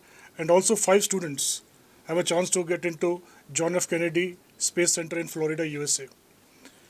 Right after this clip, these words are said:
So, e-, even more the reason that every student who actually is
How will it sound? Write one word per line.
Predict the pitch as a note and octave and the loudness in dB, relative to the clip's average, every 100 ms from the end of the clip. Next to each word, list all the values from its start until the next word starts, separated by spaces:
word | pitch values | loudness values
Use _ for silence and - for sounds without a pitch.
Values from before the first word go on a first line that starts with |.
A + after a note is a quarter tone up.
| - - | -20 -10
So, | - F3 | -2 -2
e-, | D#3+ F3 F3+ | -2 -8 -4
even | F#3 G#3 | 0 2
more | F#3+ G3+ | 4 6
the | G#3+ | 6
reason | G3+ F#3+ G3+ | 4 2 2
that | F#3 F3+ F3+ - - _ - | 4 4 2 -8 -20 _ -4
every | E3+ G3+ | 2 4
student | - F#3+ F#3 C#3+ C#3 - _ _ _ - | 2 0 -2 -6 -12 -20 _ _ _ -4
who | F3 | 0
actually | E3 - G3 | 0 2 2
is | F#3+ F#3+ G#3 - - - | 4 4 4 4 2 -2